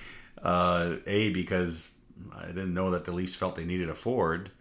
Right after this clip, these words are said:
but I think it probably speaks to the fact that Justin Williams brings a lot more than just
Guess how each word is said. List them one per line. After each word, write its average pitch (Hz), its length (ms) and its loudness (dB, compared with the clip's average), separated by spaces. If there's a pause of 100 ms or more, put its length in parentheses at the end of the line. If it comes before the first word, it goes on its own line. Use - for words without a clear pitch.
(720)
but 98 180 4
I 92 120 8
think - 380 0
it 92 160 -4
probably 101 500 4
speaks - 540 -2
to 92 140 -2
the 85 80 -2
fact 92 400 4
that 82 180 -4
Justin 90 360 -4
Williams 87 340 -2
brings 87 460 -2
a 85 60 0
lot 87 240 0
more 87 200 0
than 82 200 -4
just 85 340 -4